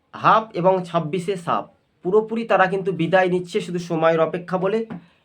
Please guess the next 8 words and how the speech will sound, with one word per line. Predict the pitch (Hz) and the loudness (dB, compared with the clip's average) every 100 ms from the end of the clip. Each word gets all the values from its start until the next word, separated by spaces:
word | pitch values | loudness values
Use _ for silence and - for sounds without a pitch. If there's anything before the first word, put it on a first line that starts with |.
| - | -2
এমনটাই | 151 180 190 196 | 0 2 4 2
মনে | 180 170 | 4 2
করছেন | 175 185 - 208 180 | 0 -4 -4 -4 2
রাজনৈতিক | 143 147 160 175 175 170 | 4 2 2 0 -2 -2
মহল। | 165 160 185 | -2 0 -2
তবে | 165 151 | 0 0
হ্যাঁ, | 117 107 | -2 -6
বিষয়গুলো | 135 185 180 180 202 | -4 0 0 2 0